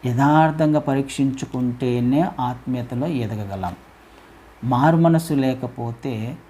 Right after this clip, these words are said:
స్వపరీక్ష లేకపోతే మారు మనసు రాదు. మారు మనసు లేకపోతే పరలోక రాజ్యము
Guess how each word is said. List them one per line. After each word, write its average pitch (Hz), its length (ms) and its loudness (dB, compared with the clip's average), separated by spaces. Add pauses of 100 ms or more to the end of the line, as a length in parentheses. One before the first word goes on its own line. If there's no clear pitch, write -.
(260)
స్వపరీక్ష 170 640 2
లేకపోతే 139 640 0
మారు 123 380 0
మనసు 123 360 -2
రాదు. 101 300 -6 (580)
మారు 131 360 2
మనసు 165 360 2
లేకపోతే 127 760 -2 (100)
పరలోక 120 380 -4
రాజ్యము 120 680 -2